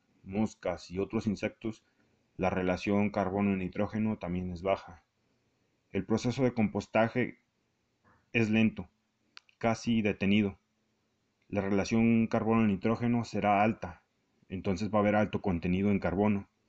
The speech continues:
El compostaje es una forma de reciclaje que nos va a permitir reducir la cantidad de desechos que generamos de tipo orgánico, lo que significa que pueden ser procesados para convertirse en abono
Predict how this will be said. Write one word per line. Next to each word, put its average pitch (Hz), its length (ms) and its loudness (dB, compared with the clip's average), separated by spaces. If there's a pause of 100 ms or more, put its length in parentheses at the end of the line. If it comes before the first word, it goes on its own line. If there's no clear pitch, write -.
(680)
El 104 140 -4
compostaje 131 680 2
es 131 140 -4
una 131 160 2
forma 123 320 2
de 110 80 2
reciclaje 113 680 -2 (1120)
que 95 240 4
nos 98 180 0
va 110 100 4
a 113 80 0
permitir 117 520 2
reducir 107 380 0
la 117 160 0
cantidad 101 400 0
de 113 80 0
desechos 107 520 -2
que - 120 -20
generamos 101 720 0
de 90 160 -6
tipo 104 240 -4
orgánico, 101 500 0 (1200)
lo 101 160 0
que 107 100 -2
significa 113 600 0
que 104 100 -4
pueden 110 840 2
ser 120 380 -2
procesados 117 720 0
para 95 260 -4
convertirse 95 760 0
en 98 100 0
abono 95 420 2